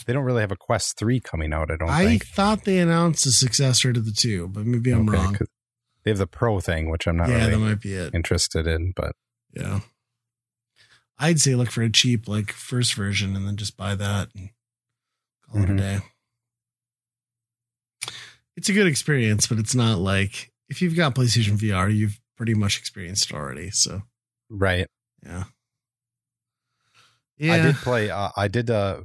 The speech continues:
Speaker 1: boot that back up, though.
Speaker 2: Did you?
Speaker 1: I, uh, picked up Puzzle Bobble three D.
Speaker 2: Yep.
Speaker 1: That's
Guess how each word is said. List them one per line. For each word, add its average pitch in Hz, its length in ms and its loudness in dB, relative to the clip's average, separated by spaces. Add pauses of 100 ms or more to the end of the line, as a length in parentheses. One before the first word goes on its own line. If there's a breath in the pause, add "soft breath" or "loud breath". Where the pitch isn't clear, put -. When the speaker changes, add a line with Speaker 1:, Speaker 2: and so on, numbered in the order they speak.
(120)
Speaker 1:
boot 104 140 0
that 101 180 0
back 85 240 0
up, 95 180 -2
though. 82 220 0 (140)
Speaker 2:
Did 143 180 2
you? 247 240 2 (840)
Speaker 1:
I, 90 160 0
uh, 85 300 0 (100)
picked - 240 -4
up 92 280 0 (200)
Puzzle 113 260 -2
Bobble 82 440 -2 (360)
three 95 180 0
D. 85 260 2 (360)
Speaker 2:
Yep. 139 240 2 (1200)
Speaker 1:
That's - 500 0